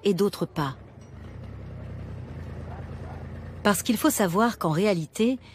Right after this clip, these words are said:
ces germes pathogènes sont très répandus dans la nature. Plus d'une année passera avant que les chercheurs ne fassent une découverte décisive. L'urine des animaux étudiés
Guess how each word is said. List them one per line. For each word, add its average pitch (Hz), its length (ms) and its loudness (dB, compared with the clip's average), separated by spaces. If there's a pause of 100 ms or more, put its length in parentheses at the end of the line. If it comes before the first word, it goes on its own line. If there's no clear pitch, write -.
(180)
ces - 220 2
germes 202 400 4
pathogènes 220 500 2
sont 170 240 0
très 269 240 2
répandus 196 480 2
dans 202 140 4
la 175 100 4
nature. 143 600 -2 (2500)
Plus 190 240 4
d'une 240 320 6
année 214 260 6
passera 160 580 2 (360)
avant 175 260 6
que 180 120 2
les 160 100 4
chercheurs 202 560 2
ne 180 80 2
fassent 185 320 0
une 165 120 2
découverte 190 600 0
décisive. 143 720 0 (880)
L'urine 196 480 4
des 165 220 4
animaux 214 340 6
étudiés 180 580 2